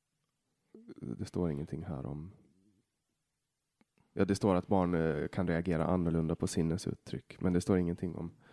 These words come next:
jag ser inte att, o-, om, om det är genetiskt.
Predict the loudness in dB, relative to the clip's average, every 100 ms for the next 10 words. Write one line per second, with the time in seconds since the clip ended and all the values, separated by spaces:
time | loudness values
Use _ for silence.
0 | -20 -20 _ -6 0 0 0 -6 -8 -12
1 | -8 -6 -4 -6 -6 -6 -4 -4 -4 -8
2 | _ _ _ _ _ _ _ -20 _ _
3 | _ _ _ _ _ _ -6 -4 -6 -8
4 | -12 -12 -18